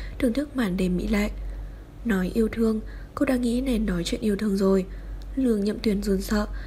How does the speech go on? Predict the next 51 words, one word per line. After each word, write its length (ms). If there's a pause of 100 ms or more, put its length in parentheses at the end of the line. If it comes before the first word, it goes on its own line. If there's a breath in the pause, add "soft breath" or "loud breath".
(160 loud breath)
bởi 100
vì 200
không 220
nhìn 180
ra 140
hàm 220
ý 200
trong 280
lời 120
nói 140
của 200
cô. 280 (580 loud breath)
Tư 120
vị 320
của 60
nụ 160
hôn, 280 (440 loud breath)
cô 100
nhớ 220
nhung 260
tư 120
vị 280
của 80
nụ 160
hôn 160
đầu 200
sao? 260 (500 loud breath)
Rõ 180
ràng 260
là 80
một 140
câu 120
nói 260
không 260
được 140
tự 80
nhiên, 320 (320 loud breath)
nhưng 280
rơi 160
vào 80
tai 140
anh 340
lại 160
như 140
một 140
cây 140
châm 320
ghim 220
vào 100
trong 200
lòng. 240